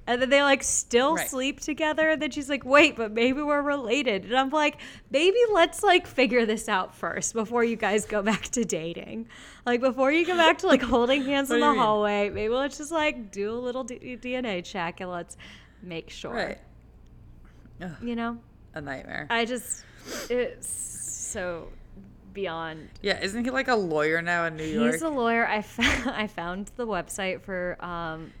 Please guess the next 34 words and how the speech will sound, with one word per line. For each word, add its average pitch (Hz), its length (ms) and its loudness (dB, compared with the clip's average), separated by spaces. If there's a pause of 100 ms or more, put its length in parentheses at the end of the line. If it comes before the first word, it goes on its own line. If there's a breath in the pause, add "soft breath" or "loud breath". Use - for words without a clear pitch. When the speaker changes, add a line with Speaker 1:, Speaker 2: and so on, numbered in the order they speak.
(140)
Speaker 1:
the 165 80 -8
Speaker 2:
Right. 151 220 2
Speaker 1:
agency 185 400 -6
that 185 100 -6
he 190 160 -6
works, 156 480 -10
or 196 140 -6
the 175 100 -8
law 147 160 -6
firm 170 240 -10
that 180 140 -10
he 180 100 -10
works 151 400 -10
for, 165 300 -8
if 165 100 -10
anyone 170 360 -10
needs 165 280 -10
any 175 120 -10
legal 165 360 -10
help 151 460 -8
and 175 200 -8
you 160 140 -10
want 151 320 -10 (240)
the 185 160 -10
man 156 240 -6
who 175 80 -8
played 165 340 -10 (280)
Duncan. 147 680 -8 (1400 soft breath)
Um, 190 440 0
Speaker 2:
He 202 100 -4
was 202 220 -2
also 180 380 -6
in 175 280 -8
Jumper. 165 520 -8